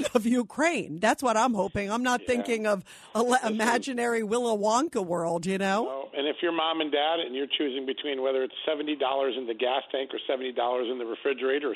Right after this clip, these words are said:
Speaker 2: seventy dollars towards the kids' tuition, none of this means hooey to you, right? They're talking about a utopian future that is five or ten years off. And how do we know that? Barack Obama and Joe Biden put tens of billions of dollars into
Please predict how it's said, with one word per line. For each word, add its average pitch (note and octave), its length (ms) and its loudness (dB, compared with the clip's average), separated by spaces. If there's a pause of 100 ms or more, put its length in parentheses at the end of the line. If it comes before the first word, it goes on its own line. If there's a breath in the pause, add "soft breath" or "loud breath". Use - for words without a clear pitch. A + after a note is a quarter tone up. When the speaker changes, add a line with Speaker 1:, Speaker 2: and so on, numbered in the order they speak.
Speaker 2:
seventy B2+ 240 -2
dollars A#2+ 380 0
towards B2+ 180 -2
the D#3+ 80 -14
kids' C3+ 240 -2 (400 loud breath)
tuition, C#3 480 0 (300 loud breath)
none D3 320 -2
of D3+ 100 0
this C#3+ 160 2 (100)
means B2+ 380 -4
hooey A2+ 320 -2
to - 80 -12
you, G#2 240 -10
right? D3 140 -2 (160)
They're D#3+ 180 -2
talking E3+ 420 -4
about D3+ 300 0
a C3 60 -4
utopian C#3 680 -2
future C3 400 -6 (400 loud breath)
that B2+ 180 -2
is C3+ 140 -2 (160)
five C3+ 380 -2
or D3 80 -2
ten C#3+ 200 -4
years C#3 160 -2
off. C#3+ 160 0
And B2 80 -8
how F3+ 140 -2
do G#3+ 80 0
we G3 100 2
know F3 200 0
that? C3 180 -2 (560 loud breath)
Barack D#3 240 -2
Obama D#3+ 400 -2
and C3+ 100 -6
Joe D3+ 160 2
Biden C3+ 380 -2
put D3 140 -4 (180)
tens E3 380 -4
of C3+ 160 -8
billions C#3 340 0
of C3+ 80 0
dollars B2+ 400 0
into B2+ 140 -6